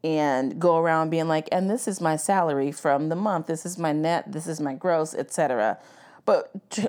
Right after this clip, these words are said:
talk about it with people that you trust, and let's begin to elevate each other and, and push each other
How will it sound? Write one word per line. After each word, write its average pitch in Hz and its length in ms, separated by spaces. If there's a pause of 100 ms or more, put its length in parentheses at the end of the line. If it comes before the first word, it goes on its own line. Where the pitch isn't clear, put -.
(100)
talk 220 340
about 226 240
it 202 60
with 180 160
people 226 300
that 196 120
you 175 100
trust, - 420
and 165 80
let's 214 160
begin 254 300
to - 220
elevate 190 420
each 180 220
other 147 400 (580)
and, 196 280
and 170 200
push - 300
each 196 220
other 151 380